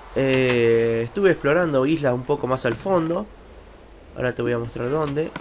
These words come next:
Bancame un segundo que acá tengo mi, un librito, vamos a usar un librito, perfecto, el trigo lo dejamos acá y librito. Eh,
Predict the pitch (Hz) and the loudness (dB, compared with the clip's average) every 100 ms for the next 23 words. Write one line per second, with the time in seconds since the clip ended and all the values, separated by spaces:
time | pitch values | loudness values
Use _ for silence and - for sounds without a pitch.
0 | - 123 135 131 131 139 127 - 139 - | -8 -6 -4 -6 -6 -6 -6 -6 -8 -8
1 | - - - - - - - - - - | -18 -20 -20 -20 -20 -20 -20 -20 -20 -14
2 | 143 135 - 147 147 - 160 175 185 233 | -12 -10 0 0 0 -2 0 0 0 0
3 | - - - - - - - - 151 185 | -2 -12 -18 -20 -20 -20 -20 -6 -4 -4
4 | - - 208 175 151 127 120 117 117 120 | -6 -6 -2 0 0 -2 -2 -2 -4 -8
5 | 120 202 202 220 - - - - - - | -4 0 0 -2 -16 -16 -18 -18 -16 -16
6 | - - - - 147 143 202 247 - 240 | -16 -20 -18 -8 -4 -2 -2 -4 4 4
7 | - - - - - - 127 - 208 - | 4 0 -18 -16 -14 -4 -4 -2 -4 -2
8 | 208 208 196 139 - 131 127 117 117 120 | -2 0 2 0 -2 0 2 0 -2 -8
9 | 113 - - 123 - 247 247 - - - | -10 -12 -12 -12 -4 0 0 -2 -12 -18
10 | - - 226 - 139 131 127 - 92 - | -14 -6 -6 -4 -2 -2 -2 -4 -6 -8
11 | - - - - - - - - 131 135 | -18 -18 -18 -20 -20 -20 -18 -4 0 2
12 | 131 131 131 131 | 4 4 2 0